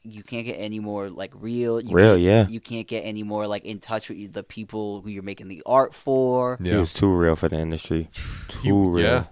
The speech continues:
Speaker 3: yeah,
Speaker 1: Yeah.
Speaker 3: yeah, yeah.
Speaker 1: You're,
Speaker 3: Well
Speaker 2: Too real.
Speaker 3: said, 'cause
Speaker 1: you're
Speaker 3: he definitely,
Speaker 1: you're
Speaker 3: yeah.
Speaker 1: abso-fucking-lutely right, man.
Speaker 2: Like,
Speaker 3: Yeah.
Speaker 2: I wish, it sucks because I wish, like, the way he was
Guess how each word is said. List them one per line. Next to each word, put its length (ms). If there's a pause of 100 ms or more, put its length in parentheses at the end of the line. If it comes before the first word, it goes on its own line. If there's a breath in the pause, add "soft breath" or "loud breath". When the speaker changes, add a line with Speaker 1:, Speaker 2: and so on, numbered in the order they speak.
Speaker 3:
yeah, 180
Speaker 1:
Yeah. 100
Speaker 3:
yeah, 220
yeah. 200
Speaker 1:
You're, 120
Speaker 3:
Well 80
Speaker 2:
Too 60
real. 60
Speaker 3:
said, 240
'cause 120
Speaker 1:
you're 80
Speaker 3:
he 60
definitely, 460
Speaker 1:
you're 80
Speaker 3:
yeah. 200
Speaker 1:
abso-fucking-lutely 840
right, 180
man. 340
Speaker 2:
Like, 220
Speaker 3:
Yeah. 80
Speaker 2:
I 40
wish, 460 (1000 loud breath)
it 80
sucks 280
because 360
I 100
wish, 320
like, 240 (1120 soft breath)
the 60
way 140
he 120
was 180